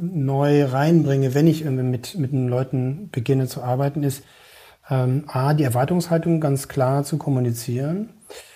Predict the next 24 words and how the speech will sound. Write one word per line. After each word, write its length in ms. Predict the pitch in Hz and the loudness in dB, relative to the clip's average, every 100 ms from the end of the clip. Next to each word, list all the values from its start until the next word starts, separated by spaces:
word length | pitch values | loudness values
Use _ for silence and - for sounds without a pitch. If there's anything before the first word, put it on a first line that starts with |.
| - _ | -20 _
ähm, 300 | 139 131 135 | 0 2 2
im 180 | 143 147 | 4 6
Hinblick 580 | 151 143 156 147 143 151 | 6 6 6 6 4 2
auf 180 | 131 - | -2 -2
zwei 280 | - 131 | 0 2
Sachen. 320 | 127 123 - 127 | 2 -2 -4 -6
Das 180 | 113 | -6
eine 280 | - 131 160 | -4 2 2
sind 260 | 151 147 139 | 4 2 2
die, 60 | 139 | -2
die 160 | 135 | -4
Aufgaben 520 | - 139 - 147 160 156 | 0 -2 0 2 4 2
per 140 | 127 | 0
se 420 | 120 127 160 208 - - - - | 2 2 2 0 -6 -20 -14 -4
und 80 | |
das 160 | 131 117 | -2 -2
zweite 300 | 139 131 139 | 0 0 0
ist 240 | 135 120 | -2 -2
die 160 | 131 127 | 0 2
Art 320 | 120 120 - | 2 0 0
der 100 | 117 | -4
Zusammenarbeit, 720 | 113 117 113 117 113 110 107 | -2 -2 0 0 0 -2 -4
der 60 | 120 | -6
Kommunikation. 880 | 110 117 117 113 110 - 120 117 | -4 -2 -2 -2 -6 -6 -4 -4